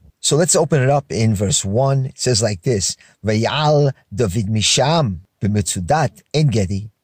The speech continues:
And David went up from there, and he stayed in the stronghold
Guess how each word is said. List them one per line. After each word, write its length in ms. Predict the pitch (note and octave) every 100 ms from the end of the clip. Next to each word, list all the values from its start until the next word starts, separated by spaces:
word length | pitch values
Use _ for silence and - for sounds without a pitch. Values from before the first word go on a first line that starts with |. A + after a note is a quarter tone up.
| -
And 160 | C3
David 580 | D#3+ F#3+ F#3 D3 G#2+ E2+
went 360 | E2+ C3 C#3+ -
up 160 | D3 -
from 300 | - A2 A2+
there, 560 | G#3 G#3 A2 A2+ D3+ - _ -
and 140 | C#3+
he 80 | D3
stayed 460 | - - G3+ A#3 G#3+
in 100 | E3
the 60 |
stronghold 760 | D3 - G#3+ A3 C3 A2 G#2+ G2+